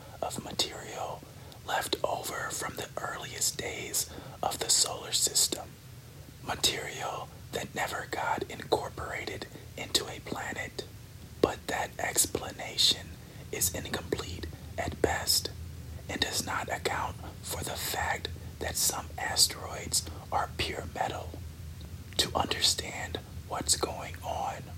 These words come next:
one should first consider how the larger objects in the solar system formed. The planets coalesced from a cloud of gas and dust enriched by the scattered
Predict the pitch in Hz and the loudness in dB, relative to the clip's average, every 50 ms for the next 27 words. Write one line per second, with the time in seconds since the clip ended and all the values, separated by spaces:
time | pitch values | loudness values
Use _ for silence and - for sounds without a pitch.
0 | - - - - - - - - - - - - - - - - - - - - | -8 -8 -8 -8 -8 -8 -8 -8 -8 -6 -4 -2 0 4 6 6 6 6 4 0
1 | - - - - - - - - - - - - - - - - - - - - | -2 -2 0 2 4 4 4 4 2 4 6 6 6 4 2 -2 -4 -6 -6 -8
2 | - - - - - - - - - - - - - - - - - - - - | -10 -10 -8 -8 -8 -6 -4 -2 0 0 0 0 -2 -4 -4 -4 -4 -2 -2 0
3 | - - - - - - - - - - - - - - - - - - - - | 2 2 0 0 -2 -4 -2 0 0 2 2 2 2 2 2 0 0 0 0 0
4 | - - - - - - - - - - - - - - - - - - - - | -2 -6 -8 -8 -8 -6 -6 -4 -4 0 4 6 8 8 8 6 2 -2 -2 2
5 | - - - - - - - - - - - - - - - - - - - - | 4 6 6 6 4 4 2 2 0 -4 -6 -8 -12 -12 -12 -10 -6 -4 -4 -4
6 | - - - - - - - - - - - - - - - - - - - - | -4 -4 -4 -4 -4 -6 -6 -8 -8 -6 -6 -8 -8 -10 -12 -10 -8 -8 -8 -8
7 | - - - - - - - - - - - - - - - - - - - - | -8 -10 -12 -12 -10 -10 -10 -10 -8 -6 -6 -6 -4 0 0 0 2 2 0 -2
8 | - - - - - - - - - - - - - - - - - - - - | -2 -2 0 2 2 2 2 -2 -10 2 4 4 4 6 2 -2 -4 -4 -4 -4
9 | - - - - - - - - - - - - - - - - - - - - | -2 0 2 4 6 4 4 2 0 -8 -10 -10 -10 -10 -10 -8 -6 -6 -4 -4
10 | - - - - - - - - - - - - - - - - - - - - | -4 -2 0 0 2 2 2 2 2 0 -2 -2 -4 -6 -4 -2 0 2 4 4
11 | - - - - - - - - - - - - - - - - - - - - | 4 4 4 2 2 2 2 0 -2 -6 -10 -10 -8 -6 -6 -6 -2 -2 0 2
12 | - - - - - - - - - - - - - - - - - - - - | 2 2 4 4 4 4 4 2 -4 -10 -12 -12 -10 -8 -6 -4 -4 -4 -4 -6
13 | - - - - - - - - - - - - - - - - - - - - | -6 -6 -6 -2 4 6 6 6 4 2 -4 -6 -10 -10 -10 -6 -2 -2 0 0
14 | - - - - - - - - - - - - - - - | 0 4 8 8 10 10 8 6 6 4 2 0 0 -2 -4